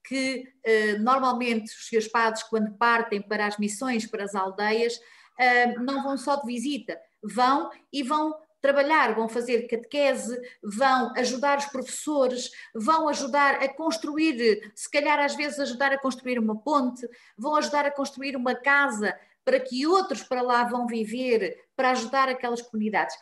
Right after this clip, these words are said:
E se calhar era importante falar um bocadinho o que é que normalmente os padres, eh, fazem aí, eh, em África, eh,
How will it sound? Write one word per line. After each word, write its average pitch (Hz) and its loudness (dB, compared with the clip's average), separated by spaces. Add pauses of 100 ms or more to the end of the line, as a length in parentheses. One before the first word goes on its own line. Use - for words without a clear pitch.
(180)
E 302 -8
se - -14
calhar 381 4
era 370 2
importante 320 -6
falar 262 0
um 262 -2
bocadinho 247 -4 (280)
o - -6
que - 2
é 415 2
que 220 -12
normalmente 254 -2
os - -8
padres, 214 -4 (360)
eh, 226 2 (280)
fazem 233 2
aí, 285 2 (320)
eh, 208 0
em 226 -2
África, 233 0 (360)
eh, 247 0